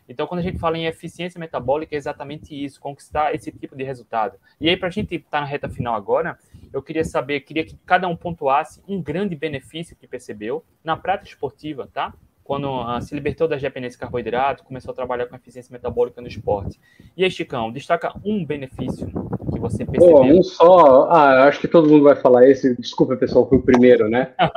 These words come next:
Speaker 2: Recuperação, recuperação no dia seguinte, né, cara?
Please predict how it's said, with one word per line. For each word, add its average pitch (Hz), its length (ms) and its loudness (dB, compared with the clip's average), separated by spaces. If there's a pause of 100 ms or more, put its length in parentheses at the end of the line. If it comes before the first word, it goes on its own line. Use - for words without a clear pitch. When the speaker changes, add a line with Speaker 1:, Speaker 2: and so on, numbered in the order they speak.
Speaker 2:
Recuperação, 170 1000 4 (180)
recuperação 190 920 6
no 165 160 4
dia 165 160 4
seguinte, 139 680 -2
né, 135 180 -2
cara? 107 520 -2